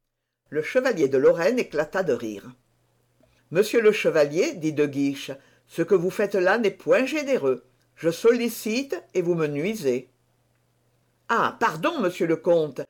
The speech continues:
dit le chevalier de Lorraine, inquiet du ton avec lequel le comte avait accentué ses paroles. Telle n'était pas mon intention, et au fait, je crois que je confonds cette demoiselle avec une autre. » «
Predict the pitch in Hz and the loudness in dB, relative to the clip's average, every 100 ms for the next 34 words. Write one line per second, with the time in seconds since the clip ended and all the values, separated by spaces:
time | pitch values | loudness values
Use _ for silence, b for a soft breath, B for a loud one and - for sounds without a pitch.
0 | _ _ - 160 165 - 185 180 175 175 | _ _ -10 -2 0 0 0 0 2 2
1 | 147 135 135 180 226 220 - - 196 196 | 4 4 2 0 0 -4 -6 -4 -4 -4
2 | - 214 139 139 220 254 208 156 135 139 | -4 -4 -4 -2 0 0 0 0 0 -2
3 | 170 190 143 143 208 240 240 143 127 151 | 0 0 0 -2 0 0 0 -2 -2 -4
4 | - 190 165 185 175 151 147 139 127 120 | -6 -6 -6 -4 -4 -4 -6 -2 2 2
5 | 107 113 _ _ _ _ _ _ _ - | 0 -8 _ _ _ _ _ _ _ 4
6 | 277 247 214 175 156 247 320 226 180 165 | 6 6 2 2 0 0 0 0 -2 -2
7 | 139 - 262 330 - _ _ - 180 143 | -2 -2 -4 -4 -6 _ _ 2 4 4
8 | 139 185 466 - _ _ _ 127 175 185 | 0 2 0 0 _ _ _ -4 -2 -2
9 | 202 330 - 208 185 - 339 - 170 151 | 0 -2 0 -2 -2 0 -2 -2 -4 -2
10 | 175 143 156 233 240 180 240 302 208 196 | -4 0 0 2 0 2 2 2 0 -2
11 | 156 123 110 - - | -2 -2 -4 -8 -18